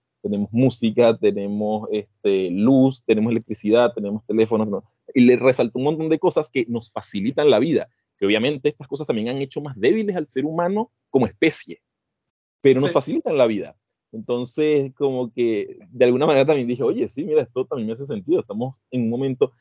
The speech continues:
Speaker 1: que vamos a lo que te decía de que la gente se queja, o sea, busca una razón para quejarse, no es que hay una guerra, en-, bueno, entonces nos vamos a quejar durante los últimos, desde siempre, porque siempre ha habido esa guerra", entonces es
Speaker 2: Sí.
Speaker 1: como,
Speaker 2: Agarrá
Speaker 1: como
Speaker 2: cualquier,
Speaker 1: realmente
Speaker 2: cualquier índice, cualquiera, y estamos mejor,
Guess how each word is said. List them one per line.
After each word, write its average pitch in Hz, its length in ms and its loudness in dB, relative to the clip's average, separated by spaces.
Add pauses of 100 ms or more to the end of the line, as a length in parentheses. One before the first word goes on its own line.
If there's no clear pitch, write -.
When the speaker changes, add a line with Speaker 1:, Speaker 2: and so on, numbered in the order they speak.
(180)
Speaker 1:
que 113 100 2
vamos 117 300 2
a 139 40 6
lo 127 160 4
que 120 100 0
te 113 100 -2
decía 107 260 -2
de 131 160 -2
que 131 80 -10
la 113 80 -4
gente 113 260 -6
se - 160 -4
queja, 151 300 -4 (120)
o 107 40 -20
sea, 113 100 0
busca 117 160 -2
una 160 80 0
razón 151 240 -2
para 156 180 -2
quejarse, 117 340 -10
no 127 80 -12
es - 100 -20
que 127 60 -8
hay 131 80 -6
una 131 160 -6
guerra, 139 340 4
en-, 120 100 -12 (280)
bueno, 98 160 -6
entonces 95 280 -14
nos 113 100 -6
vamos 101 260 -2
a - 40 -20
quejar 98 260 -4
durante 113 340 -4
los 104 100 -4
últimos, 113 480 -6 (280)
desde 107 260 -4
siempre, 208 360 2
porque 120 180 -2
siempre 170 340 -4
ha - 20 2
habido 143 140 0
esa 139 140 -2
guerra", 135 280 0
entonces 110 540 -8 (680)
es 131 140 -2
Speaker 2:
Sí. 175 80 -8
Speaker 1:
como, 139 560 2 (600)
Speaker 2:
Agarrá 117 340 2
Speaker 1:
como 180 120 0
Speaker 2:
cualquier, 135 140 -14 (720)
Speaker 1:
realmente 104 200 -10
Speaker 2:
cualquier 104 320 -8
índice, 151 540 -10
cualquiera, 101 680 -8
y 107 80 -20
estamos 131 240 -8
mejor, - 300 -16